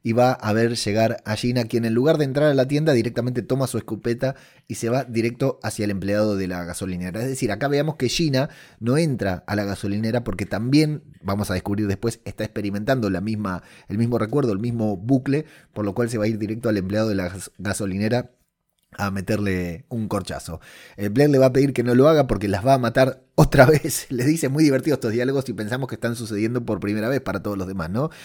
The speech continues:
Y le va a pedir al detective que no haga nada porque sabe que si no van a morir. Mientras habla con él, le ve una mordida en la muñeca que va a guardar esa información para el futuro.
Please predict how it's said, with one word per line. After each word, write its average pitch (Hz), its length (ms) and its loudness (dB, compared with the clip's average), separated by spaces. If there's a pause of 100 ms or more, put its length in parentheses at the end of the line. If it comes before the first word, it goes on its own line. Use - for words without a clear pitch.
(240)
Y 131 80 0
le 131 80 6
va 135 80 6
a 127 80 0
pedir 139 260 2
al 123 100 2
detective 110 520 0
que 110 80 -2
no 120 100 0
haga 123 160 4
nada 135 260 2
porque 98 220 -6
sabe 113 300 0
que 104 240 -4
si 104 160 -4
no 113 160 -2 (340)
van 117 240 0
a 117 80 0
morir. 135 380 2 (320)
Mientras 151 360 2
habla 190 200 6
con 165 100 2
él, 185 220 2
le 120 100 4
ve 127 140 6
una 143 120 2
mordida 117 640 0
en 87 120 -6
la 92 60 -2
muñeca 135 480 0
que 95 120 -4
va 101 200 4
a 95 40 4
guardar 104 360 4
esa 101 140 -4
información 92 480 -6
para 92 140 -6
el 98 60 -4
futuro. 147 420 -2